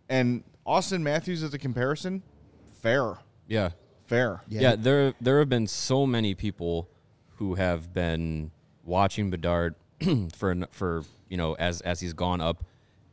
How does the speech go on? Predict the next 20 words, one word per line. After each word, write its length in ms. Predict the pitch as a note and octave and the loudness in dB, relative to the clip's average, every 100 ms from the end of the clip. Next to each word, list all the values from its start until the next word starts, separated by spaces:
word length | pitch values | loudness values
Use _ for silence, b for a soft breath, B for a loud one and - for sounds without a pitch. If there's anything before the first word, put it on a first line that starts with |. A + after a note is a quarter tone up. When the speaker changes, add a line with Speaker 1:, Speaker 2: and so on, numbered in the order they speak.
| - | -2
Speaker 2:
into 280 | A2 G2+ G2 | 2 2 2
this 280 | G2 - F2 _ - | 0 -2 -10 _ -18
last 460 | A#2 F2+ G#2+ G2+ - | -8 0 2 2 0
season, 460 | G#2 F#2 F#2+ F2+ - | 0 0 0 -2 0
into 240 | G#2 G2+ | -2 0
his 180 | G2+ E2+ | -2 0
draft 320 | F#2+ F2+ F2+ | 0 0 0
year 100 | F#2 | -2
this 260 | F2 E2+ - | -2 -4 -2
year, 260 | F2+ F2 - b b b _ - | -2 -2 -6 b b b _ -2
um, 560 | E2+ D#2+ D#2 D2+ D2+ - _ _ _ _ _ _ - | 2 2 0 -2 -6 -12 _ _ _ _ _ _ -4
and 160 | G2 | -2
just 280 | F#2+ G2 - _ | 0 -2 -4 _
use 300 | F2+ G#2+ A2 | -2 0 0
the, 180 | G#2 G2+ G2 | 0 -4 -2
the 100 | F#2+ | -2
Matthews 480 | F#2 F#2 F#2 G2 | 2 2 0 -4
comparison. 560 | - E2 D#2+ D2 - D2+ | -4 -6 -6 -6 -6 -4
And, 160 | E2 E2+ | -4 -4
and 220 | F2+ | -4